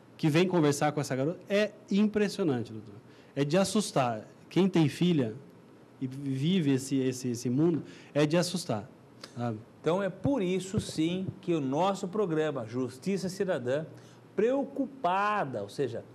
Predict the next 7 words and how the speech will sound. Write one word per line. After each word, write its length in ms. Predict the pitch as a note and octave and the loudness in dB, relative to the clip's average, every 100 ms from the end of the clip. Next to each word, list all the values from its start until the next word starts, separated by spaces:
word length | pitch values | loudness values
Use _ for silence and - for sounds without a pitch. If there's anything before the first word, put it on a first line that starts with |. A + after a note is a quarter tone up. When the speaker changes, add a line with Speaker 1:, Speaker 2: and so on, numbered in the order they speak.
| - - - | -20 -20 -10
Speaker 2:
né, 240 | A2+ D3 | -2 0
esse 180 | E3+ D#3 | -2 -4
programa 440 | C3 E3+ C#3+ F3 D#3 | -4 -2 0 0 -2
com 240 | - B3 | -2 0
os 120 | B3 | 0
seus 300 | - A#3+ B3 | 2 0 0
filhos, 580 | - D3 G3+ F#3 A2 - | -4 -2 -2 -2 -6 -10